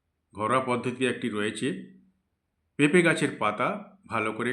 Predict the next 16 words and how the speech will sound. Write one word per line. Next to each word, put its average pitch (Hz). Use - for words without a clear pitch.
কলের 104
জলে 113
ধুয়ে 107
এর 139
নির্যাস 117
বের 113
করে 113
অল্প 113
পরিমাণ 113
প্রতিদিন 113
গ্রহণ 110
করলে 101
প্লেটলেট 120
কাউন্টটা 104
অনেকাংশে 139
বেড়ে 98